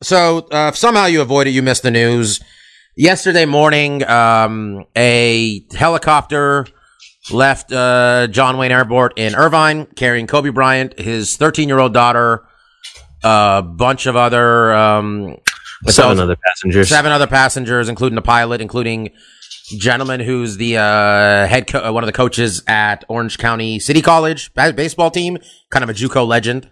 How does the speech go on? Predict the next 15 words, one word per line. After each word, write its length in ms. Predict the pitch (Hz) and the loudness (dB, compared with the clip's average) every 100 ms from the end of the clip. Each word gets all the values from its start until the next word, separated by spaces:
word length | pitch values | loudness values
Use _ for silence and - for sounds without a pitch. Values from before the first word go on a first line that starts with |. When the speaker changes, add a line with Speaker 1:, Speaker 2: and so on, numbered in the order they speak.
| _ | _
Speaker 1:
The 100 | 107 | -6
gentleman, 320 | 101 120 131 | -2 -2 -2
forgot 240 | 120 107 101 | -2 0 0
his 100 | 98 | 0
name, 280 | 117 131 - - _ | -2 -2 -6 -20 _
apologize. 500 | 110 117 123 127 123 - _ _ _ - | 0 2 2 0 -2 -12 _ _ _ -6
Uh, 180 | 110 107 104 | 0 0 2
a 20 | |
couple 220 | 139 131 | -2 -2
of 60 | 113 | -4
his 100 | 95 | -2
daughter's 340 | 117 113 101 | 0 0 -4
teammates, 760 | - 147 135 135 127 127 - - | -6 -4 0 0 0 -2 -6 -4
uh, 280 | 98 98 98 | 0 0 0
another, 560 | 98 117 113 107 104 | 2 2 2 2 0